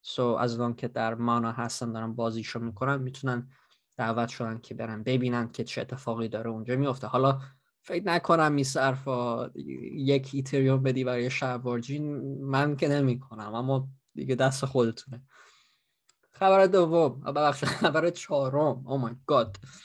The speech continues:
Federal Ge-، Chair Jerome Powell hints at aggressive rate hikes after saying inflation is much too high. So، ما، ببین، یه چیزی بهتون بگم. ببین، می‌دونم که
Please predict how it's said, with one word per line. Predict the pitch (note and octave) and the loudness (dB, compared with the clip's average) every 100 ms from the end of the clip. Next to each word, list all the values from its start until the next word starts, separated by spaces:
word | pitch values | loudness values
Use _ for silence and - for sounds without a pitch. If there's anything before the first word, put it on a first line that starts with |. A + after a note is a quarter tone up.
| - _ _ _ _ _ _ _ - | -20 _ _ _ _ _ _ _ -16
Federal | - G#3 A3+ A3+ G#3+ D#3+ | 4 6 10 10 8 6
Ge-، | C#3 - - - | 4 2 0 0
Chair | F#3+ F3 E3 - D3+ | 4 6 6 2 -4
Jerome | C3 D#3 E3+ D#3 | 2 4 4 4
Powell | - E3+ D3+ C#3 C3+ | 4 6 6 2 -2
hints | E3 D#3+ | -4 -4
at | C3+ | -6
aggressive | C3+ B2+ D3 E3 - D#3 A#2+ | -4 0 6 6 6 0 2
rate | B2 A#2+ C3 | 2 0 0
hikes | - A#2 A2+ - - | 0 0 -2 -8 -2
after | C3+ C3+ C3+ | -2 0 -2
saying | - B2 B2+ | -2 -2 -4
inflation | C3 C3+ D3+ D3+ C#3+ - _ - C3 | -2 0 0 -4 -8 -14 _ -6 -4
is | C3+ | 0
much | B2+ D3 D3 - - | 2 2 0 -8 -4
too | - C3+ | 0 0
high. | C3+ - B2+ - - - - - _ _ - | 2 2 2 0 -14 -20 -20 -20 _ _ -6
So، | - F3+ - - _ _ _ _ C#3+ | 4 4 4 -2 _ _ _ _ 2
ما، | E3 G3+ G#3 - _ - | 6 8 6 4 _ 2
ببین، | F3 F#3+ - _ - - _ _ _ | 6 6 4 _ -16 -16 _ _ _
یه | D#3+ | 0
چیزی | F3+ F3 | 2 4
بهتون | E3 F3 | 2 0
بگم. | C#3+ G#2 _ _ _ _ _ _ _ _ _ _ - | -4 -6 _ _ _ _ _ _ _ _ _ _ 2
ببین، | F#3+ G#3 | 4 6
می‌دونم | F#3 G#3+ G#3 F#3 | 6 6 6 4
که | - E3+ D#3 | 2 0 0